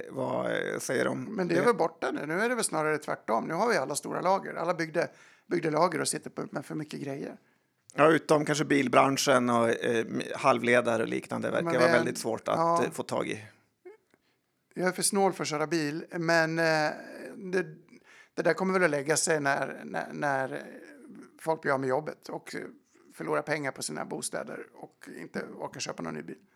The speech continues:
Speaker 1: Ja.
Speaker 2: Tänker jag lite.
Speaker 1: Ja, men då borde inflationen gå ner, eh, i alla fall. Äger du något, eh, krypto eller har du någon, eh,
Speaker 2: Ja, jag
Speaker 1: tycker du
Speaker 2: lys-,
Speaker 1: om det?
Speaker 2: jag lyssnade på Börspodden och hörde att det var coolt med krypto.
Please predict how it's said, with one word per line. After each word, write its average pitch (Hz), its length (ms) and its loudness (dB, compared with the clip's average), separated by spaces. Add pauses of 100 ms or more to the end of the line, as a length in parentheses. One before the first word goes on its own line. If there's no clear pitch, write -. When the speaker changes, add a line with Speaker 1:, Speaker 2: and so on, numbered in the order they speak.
(600)
Speaker 1:
Ja. 160 180 4
Speaker 2:
Tänker - 180 0
jag 147 80 0
lite. - 340 -6
Speaker 1:
Ja, 165 100 2
men 185 100 0
då 196 80 2
borde 180 220 2
inflationen 143 460 0
gå 123 100 0
ner, 120 400 2
eh, 120 160 -4
i 113 60 0
alla 117 180 0
fall. 113 340 2
Äger 151 260 6
du 147 60 0
något, 139 320 -2
eh, 127 140 4
krypto 165 540 0
eller 151 180 4
har 135 120 4
du 135 80 0
någon, 131 380 -2
eh, - 180 -2
Speaker 2:
Ja, 196 320 2 (400)
jag 180 100 0
Speaker 1:
tycker 175 40 4
du 214 120 4
Speaker 2:
lys-, - 40 6
Speaker 1:
om 143 60 2
det? - 60 2
Speaker 2:
jag 196 140 6
lyssnade 208 320 2
på 185 80 -4
Börspodden 170 600 0
och 143 280 0
hörde 147 180 4
att - 80 -2
det - 60 -8
var 151 220 -2
coolt - 320 -8
med - 140 -8
krypto. 147 480 -6